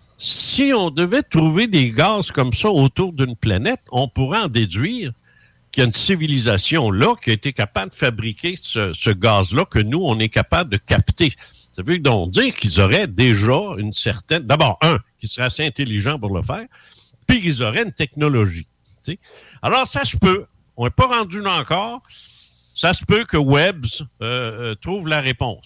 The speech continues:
Mais en attendant, se poser la question à savoir s'il y a de la vie, juste ça, s'il y a de la vie,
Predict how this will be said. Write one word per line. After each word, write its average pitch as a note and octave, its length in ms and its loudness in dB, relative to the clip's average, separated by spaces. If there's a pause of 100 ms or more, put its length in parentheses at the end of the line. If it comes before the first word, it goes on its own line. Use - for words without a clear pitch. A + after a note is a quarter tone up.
Mais G#2+ 140 -4
en F3+ 160 -2
attendant, E3 640 -4 (800)
se - 160 -4
poser B3 400 2
la G3+ 120 0
question D3 340 -2
à F3 60 -2
savoir D3 340 -2
s'il - 240 -2
y D#3+ 40 4
a A3 60 2
de E3+ 140 0
la A2 120 6
vie, G2+ 560 2 (260)
juste G#2 340 0
ça, D3+ 260 -2
s'il - 200 -6
y D3 40 -2
a - 20 -8
de C#3 100 -6
la F#2+ 100 -2
vie, D#3+ 300 -8